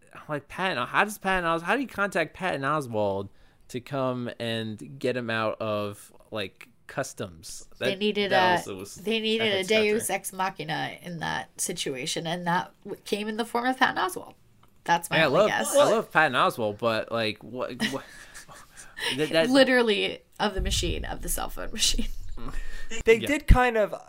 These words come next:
Speaker 3: I kept watching, uh, I, I kept saying, like, "Why?" I mean, they're using Patton Oswalt's voice, and Patton Oswalt's popping up at least, like, three or four times, calling.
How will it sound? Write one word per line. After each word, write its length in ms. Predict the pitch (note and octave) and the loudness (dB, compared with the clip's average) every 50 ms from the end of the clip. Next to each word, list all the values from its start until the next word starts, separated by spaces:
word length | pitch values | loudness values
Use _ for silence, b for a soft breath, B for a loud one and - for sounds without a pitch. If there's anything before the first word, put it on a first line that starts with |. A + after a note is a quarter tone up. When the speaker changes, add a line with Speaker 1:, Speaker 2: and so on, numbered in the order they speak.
| - | -4
Speaker 3:
I 100 | - F3 | -2 -2
kept 300 | E3+ - - B3 - - | 0 0 0 -2 -2 0
watching, 440 | F3+ F3+ F3+ F3+ F3+ - F#3+ E3+ - | 0 2 2 2 0 -2 -10 -6 -2
uh, 140 | D#3 E3 D#3 | 0 0 2
I, 240 | B2+ E3 E3 E3+ - E3 | 0 0 -2 -2 -4 -4
I 40 | |
kept 200 | E3 - A#3 - - | -4 -4 -8 -8 -8
saying, 200 | - G3+ F3+ D#3+ | -10 -10 -8 -6
like, 200 | C#3 C3+ - - | -8 -8 -8 -8
"Why?" 360 | F#3 G#3+ C4 C#4 D4 - - _ _ _ _ _ _ - - | -8 -6 -6 -8 -10 -12 -16 _ _ _ _ _ _ -8 -8
I 80 | D#3 | -8
mean, 220 | D#3 E3+ E3 D#3+ D3+ | -6 -6 -8 -4 -4
they're 100 | D#3+ D#3+ | -4 -4
using 360 | E3+ G3+ A#3+ A3 A3 G3 E3+ | -4 -6 -10 -10 -10 -12 -8
Patton 300 | E3+ F3+ F3 E3+ E3 D#3+ | -4 -2 -2 0 0 0
Oswalt's 400 | D#3 D#3 C#3+ C#3+ C#3+ C3+ B2 G#2+ | -2 -2 -2 -4 -6 -6 -6 -8
voice, 460 | G#2 A2+ B2 B2 C3 C3+ C#3+ C#3+ - | -10 -6 -2 0 0 0 0 -2 -6
and 140 | A#2+ A2+ A2+ | -6 -8 -6
Patton 220 | - D#3 D3 C#3 | -6 -4 -2 0
Oswalt's 400 | C#3 C3+ C3+ A#2+ C3 C3 A#2+ - | 0 0 -2 -2 -4 -6 -6 -4
popping 400 | - - - C3 B2+ - B2+ A#2+ | -2 0 0 0 0 -2 -4 -6
up 140 | A#2 A2+ - | -6 -6 -6
at 100 | A#2 - | -8 -8
least, 180 | A2+ A2+ - - | -8 -10 -8 -8
like, 220 | G2+ - - - | -10 -10 -10 -12
three 200 | - C3+ C3+ C3+ | -8 -6 -4 -4
or 80 | C3 B2+ | -4 -6
four 260 | - - B2+ B2 A#2 | -6 -4 -2 -2 -2
times, 540 | - - B2 A2+ A2 A2 A2 A2 G#2+ - - | -2 -2 -2 0 0 0 -2 -4 -8 -12 -6
calling. 480 | - A#2+ A2+ A2+ A2+ A2+ A2 A2 A2 | -2 0 2 2 0 -2 -4 -8 -12